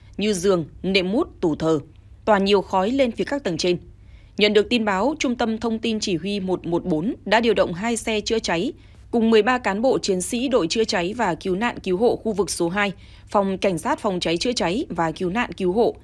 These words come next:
tới hiện trường tổ chức chữa cháy, cứu nạn cứu hộ. Ngay khi tiếp cận hiện trường, qua nắm bắt thông tin có người trong gia đình còn mắc kẹt trong đám cháy, chỉ huy chữa cháy đã nhanh chóng triển khai tổ trinh sát,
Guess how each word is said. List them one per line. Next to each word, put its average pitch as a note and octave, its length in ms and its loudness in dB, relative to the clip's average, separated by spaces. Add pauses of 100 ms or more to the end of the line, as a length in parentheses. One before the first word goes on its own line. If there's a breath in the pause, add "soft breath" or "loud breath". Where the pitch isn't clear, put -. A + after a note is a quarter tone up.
(120)
tới F3+ 240 4
hiện B3+ 120 0
trường E3 260 0
tổ D3+ 160 -2
chức A3+ 180 -4
chữa E3+ 140 0
cháy, E3+ 420 -2
cứu E3+ 140 0
nạn G#3 200 -2
cứu D#3 160 -4
hộ. G3 200 2 (680 soft breath)
Ngay G3 180 4
khi G#3 240 0
tiếp E4+ 120 2
cận G3+ 140 0
hiện F#3 180 0
trường, E3+ 260 0 (260 loud breath)
qua G3 140 0
nắm F3 180 -4
bắt C4+ 160 -4
thông G#3 180 -2
tin F#3+ 260 -2
có D#3+ 140 -2
người A3 180 0
trong F#3 220 -4
gia F3 120 -2
đình D#3 220 -2
còn D3 200 -4
mắc G3+ 200 -6
kẹt E3+ 160 0
trong F3 160 -4
đám D3+ 160 -4
cháy, E3 320 -2 (400 loud breath)
chỉ G#3 200 2
huy B3+ 280 2
chữa A#3+ 180 0
cháy F3+ 260 -2
đã G3+ 120 -2
nhanh G3 260 -4
chóng F3 320 -4
triển D#3+ 200 -2
khai A#3+ 200 -2
tổ F#3+ 200 -2
trinh F#3+ 200 -8
sát, C#4 240 -4